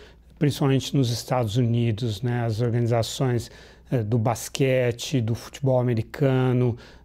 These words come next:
eh, da, da, da corrida de automóveis, das provas de automóveis de Indianápolis, também, ah, o beisebol.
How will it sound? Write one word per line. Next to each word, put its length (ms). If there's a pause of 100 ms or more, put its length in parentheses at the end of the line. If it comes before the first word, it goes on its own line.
eh, 320
da, 480
da, 480 (360)
da 140
corrida 560
de 100
automóveis, 920
das 180
provas 340
de 80
automóveis 720
de 120
Indianápolis, 880 (460)
também, 760
ah, 640
o 220
beisebol. 800